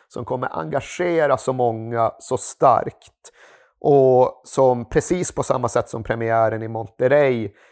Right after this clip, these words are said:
kommer skapa såna här omedelbara associationslänkar och ryggmärgsminnen framöver.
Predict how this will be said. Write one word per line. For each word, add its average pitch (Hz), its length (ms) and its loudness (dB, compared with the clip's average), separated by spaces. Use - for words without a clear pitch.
kommer 127 260 -2
skapa - 680 0
såna 113 200 -6
här 113 100 0
omedelbara 120 1120 2
associationslänkar 131 3000 -2
och 120 560 4
ryggmärgsminnen 123 1040 -2
framöver. 80 720 -2